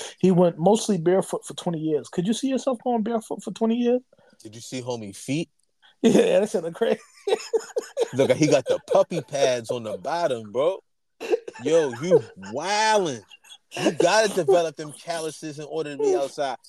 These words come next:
Speaker 2: And he had the
Speaker 1: Yeah.
Speaker 2: bunion, so he should get that corrected.
Speaker 1: Yeah, but
Speaker 2: But
Speaker 1: he, he, he, he, I mean, he said he stopped wearing shoes because of the bunion problem.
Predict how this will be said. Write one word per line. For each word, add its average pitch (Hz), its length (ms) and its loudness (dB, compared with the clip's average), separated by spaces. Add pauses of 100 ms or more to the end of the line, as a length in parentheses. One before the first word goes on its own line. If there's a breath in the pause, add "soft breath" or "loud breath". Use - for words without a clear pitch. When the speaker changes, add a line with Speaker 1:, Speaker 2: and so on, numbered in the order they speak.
Speaker 2:
And 180 140 -2
he 220 100 -4
had 185 120 2
the 151 100 4
Speaker 1:
Yeah. 190 100 8
Speaker 2:
bunion, 127 420 2
so - 140 -12
he 147 100 -2
should 160 160 -10
get 135 160 -8
that 123 180 -10
corrected. 107 500 -4 (140)
Speaker 1:
Yeah, 202 240 4
but 185 140 4
Speaker 2:
But 226 160 8
Speaker 1:
he, 254 120 0
he, 240 260 4
he, 262 220 4
he, 247 240 2
I 240 80 2
mean, 240 180 0
he 240 100 2
said 240 200 -2
he 208 120 0
stopped 202 320 -4
wearing 196 160 -4
shoes 185 260 -8
because 170 340 -6
of 180 60 -4
the 165 60 -4
bunion 147 440 -8
problem. - 480 -12